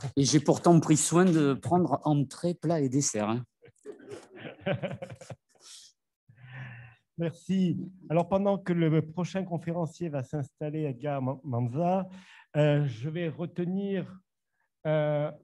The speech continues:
Speaker 2: quoi, je vais tout simplement dire ce que j'ai re-, retenu de ton intervention.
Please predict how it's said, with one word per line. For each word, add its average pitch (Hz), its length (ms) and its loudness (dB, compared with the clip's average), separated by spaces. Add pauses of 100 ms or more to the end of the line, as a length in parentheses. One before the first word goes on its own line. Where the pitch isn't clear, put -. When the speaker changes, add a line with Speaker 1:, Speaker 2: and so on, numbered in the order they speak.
(100)
Speaker 2:
quoi, 156 100 2
je 135 100 -2
vais 139 100 -2
tout 135 240 -14
simplement 151 360 -4
dire 170 280 -2
ce - 100 -10
que 151 160 -10
j'ai 143 160 -8
re-, 147 260 -4
retenu 170 480 4
de 135 100 0
ton 131 200 0
intervention. 143 800 -2